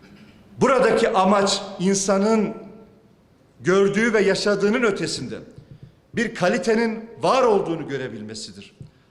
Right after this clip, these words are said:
Ankara Şehircilik Bienali, Cumhuriyet şehirciliğinin başladığı kentte, yani başlangıçlar kentinde, Ankara'da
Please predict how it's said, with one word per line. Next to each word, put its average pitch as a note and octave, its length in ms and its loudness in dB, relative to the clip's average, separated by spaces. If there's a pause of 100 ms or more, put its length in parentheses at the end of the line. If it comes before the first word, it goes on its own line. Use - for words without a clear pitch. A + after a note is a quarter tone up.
(120)
Ankara G#3 440 2
Şehircilik G#3 640 -2
Bienali, F3 560 0 (460)
Cumhuriyet A3+ 540 0
şehirciliğinin G#3 1080 -2
başladığı G3+ 680 -2
kentte, F#3 720 -4 (380)
yani G3+ 340 -2
başlangıçlar A#3 840 -2
kentinde, B2+ 500 -6 (400)
Ankara'da F#3 680 -2